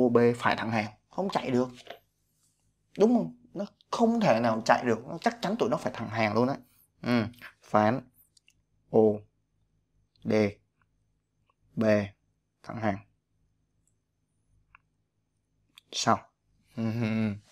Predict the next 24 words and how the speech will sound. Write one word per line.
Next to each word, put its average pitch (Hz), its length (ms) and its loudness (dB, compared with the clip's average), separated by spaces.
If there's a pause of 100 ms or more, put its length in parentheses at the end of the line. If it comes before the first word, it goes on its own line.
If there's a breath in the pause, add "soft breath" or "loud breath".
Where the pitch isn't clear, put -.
(640 soft breath)
Hai 131 240 -2
một 117 300 -8
bài 107 140 -8
khá 123 220 -6
là 123 60 -6
hay. 104 300 -10 (500)
Ok. 104 560 -8 (920)
Đấy. 107 300 -2 (1400 loud breath)
Có 143 200 6
một 185 280 8
thứ 147 340 4 (400)
thầy 104 160 -2
cần 101 240 -6
nhắc 113 220 -4
mấy 110 100 -2
đứa. 107 140 0 (520)
À, 110 300 -2
có 117 100 -8
một 113 160 -4
đứa 110 240 -2 (320)
cần 104 180 -8
thầy 110 120 -8
cần 120 120 -10
nhắc. 123 160 -2